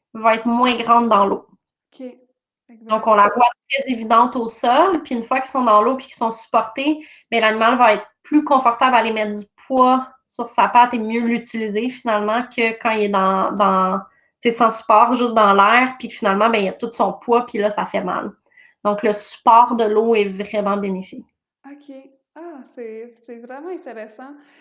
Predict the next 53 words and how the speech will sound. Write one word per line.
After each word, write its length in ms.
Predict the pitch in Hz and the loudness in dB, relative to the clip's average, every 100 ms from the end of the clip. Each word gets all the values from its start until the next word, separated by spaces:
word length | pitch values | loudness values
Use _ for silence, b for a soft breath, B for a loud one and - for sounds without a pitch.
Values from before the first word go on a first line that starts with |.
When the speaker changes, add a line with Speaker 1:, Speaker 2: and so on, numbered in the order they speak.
| 262 220 | _ -20
Speaker 2:
Euh, 200 | 220 214 | -20 -14
puis 120 | 254 240 | -4 -4
ça, 160 | 330 | -4
ça, 160 | - 302 | -12 -14
tu 160 | - | -14
me 80 | 285 | -14
disais, 180 | 254 294 | -14 -14
c'est 100 | 285 | -18
ça, 100 | 294 | -18
ça 160 | 294 240 | -16 -16
s'en 200 | 254 233 | -16 -16
vient 140 | 262 | -18
très 220 | 262 269 | -18 -16
bientôt, 360 | 247 240 226 262 | -16 -18 -18 -18
fait 120 | 254 | -18
que 60 | 233 | -18
ça 120 | 220 | -16
va, 300 | 214 226 202 _ | -16 -16 -18 _
ça 120 | 233 | -18
va 80 | 220 | -16
être 140 | 220 | -18
offert 240 | 226 240 233 | -18 -18 -18
vraiment 220 | 220 220 | -20 -20
sur 80 | 247 | -20
la 80 | 214 | -20
Rive-Sud, 340 | 214 - 247 | -20 -20 -20
puis 100 | 247 | -20
j'imagine 460 | 233 220 220 226 240 | -20 -20 -20 -20 -20
que 80 | |
vous 120 | 226 220 | -18 -18
allez 100 | 208 | -18
l'offrir 400 | 208 208 233 220 | -18 -20 -20 -20
aussi 180 | - | -20
bientôt 300 | 220 214 208 | -20 -20 -20
sur 180 | 220 - | -20 -18
la 60 | 208 | -18
Rive-Nord. 520 | 208 208 220 262 359 | -18 -20 -20 -20 -20
Est-ce 80 | 285 | -20
qu'il 160 | - 233 | -18 -16
y 20 | |
a 40 | |
des 40 | 226 | -16
plateformes 440 | 214 214 240 233 | -16 -18 -18 -18
en 100 | 220 | -16
ligne 520 | 208 233 247 254 254 254 | -16 -14 -14 -14 -16 -18
qui 140 | - | -20
vont 340 | 214 208 208 208 | -20 -20 -18 -20
être 140 | 202 | -20
développées 400 | 208 214 208 247 | -20 -18 -18 -18
pour 220 | 240 220 | -20 -20
ça 180 | _ 247 | _ -20
aussi ? 280 | 226 - 262 | -20 -14 -4
Speaker 1:
Oui, 200 | 302 349 | -4 -4